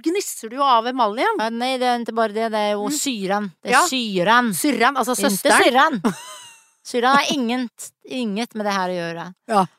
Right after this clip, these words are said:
Speaker 2: Det er syren, ikke sant? Så du kan ikke bare sitte, du må stoppe,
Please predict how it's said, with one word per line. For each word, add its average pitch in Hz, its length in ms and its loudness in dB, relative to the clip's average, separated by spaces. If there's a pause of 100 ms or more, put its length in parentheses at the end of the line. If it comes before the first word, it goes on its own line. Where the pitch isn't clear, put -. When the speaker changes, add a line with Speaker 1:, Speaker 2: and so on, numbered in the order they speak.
(120)
Speaker 2:
Det 220 120 0
er 233 600 0
syren, 180 560 -6
ikke 190 320 -10
sant? 240 240 -2
Så 226 160 -16
du 220 300 -6 (100)
kan 226 220 -2
ikke 208 180 -8
bare 220 160 -6
sitte, 196 300 -6 (400)
du 220 260 -12
må 214 80 -10 (240)
stoppe, - 480 -2